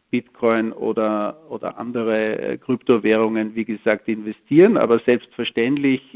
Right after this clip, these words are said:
ist, äh, das, das ist die Möglichkeit zu beobachten.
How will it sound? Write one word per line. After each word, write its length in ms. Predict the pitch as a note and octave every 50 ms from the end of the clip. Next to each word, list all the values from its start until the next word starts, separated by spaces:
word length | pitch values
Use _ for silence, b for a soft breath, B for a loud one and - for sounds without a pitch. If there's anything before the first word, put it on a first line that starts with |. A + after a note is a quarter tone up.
| -
ist, 400 | - C3 A#2+ - _ _ _ -
äh, 180 | D#3+ - B2+ A#2
das, 200 | - A#2+ A#2 A2 _ _ _ _ _ -
das 200 | - B2+ - - - -
ist 240 | - - - -
die 60 | B2 A2+
Möglichkeit 580 | A2+ A#2+ A#2+ B2+ C3 A#2+ - - B2+ A#2 -
zu 140 | - C3 A2+
beobachten. 760 | A2 A#2+ A2 A#2 C#3 D3+ C3+ C3+ C3+ C#3 - - C#3+ C3+ B2+